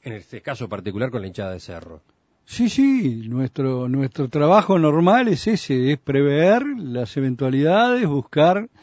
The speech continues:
Speaker 2: de, de, de revisar todo el exterior, de que no hubiera elementos contundentes, dentro del estadio no había tampoco elementos contundentes.
Speaker 1: Pero mi pregunta es, ¿hay efectivamente referentes de,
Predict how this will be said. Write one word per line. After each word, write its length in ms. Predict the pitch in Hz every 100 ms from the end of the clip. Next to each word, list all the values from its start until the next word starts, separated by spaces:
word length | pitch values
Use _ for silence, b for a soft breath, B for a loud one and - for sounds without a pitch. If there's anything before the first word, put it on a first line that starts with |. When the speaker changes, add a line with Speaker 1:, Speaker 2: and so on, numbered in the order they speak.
| b b b -
Speaker 2:
de, 320 | 127 117 113
de, 260 | 120 120 120
de 160 | 127
revisar 720 | 123 135 135 - 165 190 190
todo 260 | 170 156 156
el 80 | 139
exterior, 560 | 117 127 127 147 170
de 120 | 160 131
que 80 |
no 120 | 123 123
hubiera 360 | 131 135 127
elementos 400 | 120 123 127 123
contundentes, 1000 | - 117 127 143 185 202 196 208 185 - b b b -
dentro 480 | 127 160 160 139 143
del 120 | 135
estadio 520 | 127 151 151 147 131
no 160 | 127 127
había 340 | 139 143 123
tampoco 400 | 117 110 123 120
elementos 380 | 117 120 117 104
contundentes. 760 | 117 123 139 175 196 190 202
Speaker 1:
Pero 140 | 127 107
mi 80 |
pregunta 340 | 113 123 156 131
es, 140 | 113 -
¿hay 280 | 151 170 - _
efectivamente 800 | - 107 101 147 131 135 127 110 _
referentes 1000 | - 120 127 120 131 131 165 175 135 110
de, 400 | 87 95 92 90